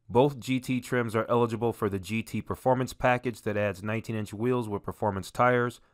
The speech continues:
Brembo brakes, a sport suspension, and torsion limited slip differential. Next up, we have the twenty twenty-one Mustang Mach one, starting M S R P fifty-three thousand four hundred dollars. The new Mach one model increases power output to four hundred and eighty horsepower,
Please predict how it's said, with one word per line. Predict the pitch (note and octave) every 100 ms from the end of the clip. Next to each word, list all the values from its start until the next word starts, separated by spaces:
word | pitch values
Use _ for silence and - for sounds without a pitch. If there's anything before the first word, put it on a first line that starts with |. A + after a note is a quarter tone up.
| _ -
Brembo | G#2+ G#2+ G2+ F#2
brakes, | A#2 B2+ B2 - - _ -
a | G2+
sport | - - G#2+
suspension, | - F#2+ - - C3+ B2+ C#3 C3 - _ -
and | C#3+ D3+ D3
torsion | - A#2+ A2+ A#2+ A2+
limited | A2 G#2+ G#2+
slip | - G#2+ F#2+ G2+
differential. | F#2 F#2+ G#2 A2 - D#2+ - _ -
Next | B2 -
up, | D3 C#3
we | C3
have | B2
the | A2
twenty | - C3+ C3+
twenty-one | - C3 B2 B2
Mustang | A2+ B2+ - - B2 A2+
Mach | A2 B2 A#2+
one, | B2 C3 G#2+
starting | - A#2 A#2+ A#2+
M | B2
S | A#2+ -
R | A#2
P | A2+ C3 C3
fifty-three | - B2+ - B2 A2+ A#2
thousand | - A#2+ B2 A#2 B2 -
four | - A#2
hundred | G#2+ A2 G2 F#2
dollars. | A2 A#2 G#2+ E2+ D#2+ - _ -
The |
new | G2+ B2+ B2+
Mach | B2+ A#2
one | A#2 A#2+ A#2
model | A#2+ A#2+ A2
increases | G2+ C3 A#2+ A#2
power | - B2 B2
output | A#2 A#2+ - B2
to | -
four | - - B2+
hundred | B2+ A2+
and | A2 A2+
eighty | A2+ G2+
horsepower, | - D3 - - G2+ G2+